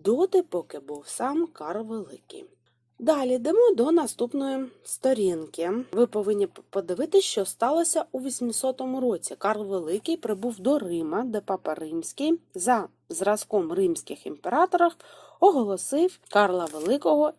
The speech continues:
імператором. Титул був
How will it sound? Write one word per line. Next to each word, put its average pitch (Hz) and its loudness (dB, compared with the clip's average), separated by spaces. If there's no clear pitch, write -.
імператором. 175 -6
Титул 254 2
був 311 2